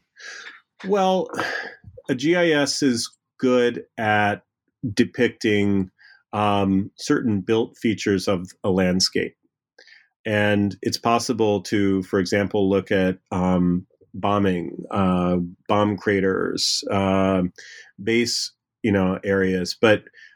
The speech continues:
w-, one thing that when you were telling the story about these spaces that,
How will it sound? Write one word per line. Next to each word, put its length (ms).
w-, 260
one 240
thing 260
that 120
when 140
you 80
were 140
telling 360
the 80
story 420
about 320
these 200
spaces 760
that, 220